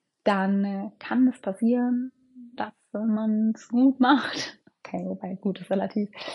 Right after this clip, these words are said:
äh, dass man da Tobleronen rausschneidet, so nennen wir es zumindest immer. Und auch das ist eine unbezahlte Werbung, sondern einfach nur, weil man ein Dreieck rausschneidet, das eben an diese Süßigkeit erinnert. Und,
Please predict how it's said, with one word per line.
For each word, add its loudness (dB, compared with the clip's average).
äh, 6
dass 2
man 4
da 6
Tobleronen 6
rausschneidet, 2
so -4
nennen 0
wir 4
es -6
zumindest -4
immer. -2
Und -4
auch -20
das -8
ist -8
eine -4
unbezahlte 0
Werbung, 0
sondern -6
einfach -8
nur, -4
weil -4
man -4
ein -4
Dreieck 2
rausschneidet, -2
das -8
eben -6
an 0
diese 6
Süßigkeit 0
erinnert. 4
Und, 6